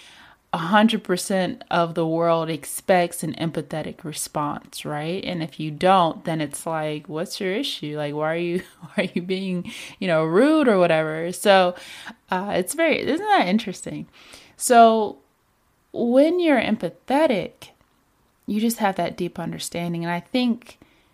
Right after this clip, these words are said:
that it's very healthy to be empathetic,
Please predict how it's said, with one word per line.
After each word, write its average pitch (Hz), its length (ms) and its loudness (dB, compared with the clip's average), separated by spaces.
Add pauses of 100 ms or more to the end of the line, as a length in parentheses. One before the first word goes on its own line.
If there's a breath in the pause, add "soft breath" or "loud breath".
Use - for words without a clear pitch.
(380 soft breath)
that 170 580 2
it's - 200 -6
very 175 260 0
healthy 170 920 -6 (360)
to - 140 -8
be 185 180 -4
empathetic, - 800 -12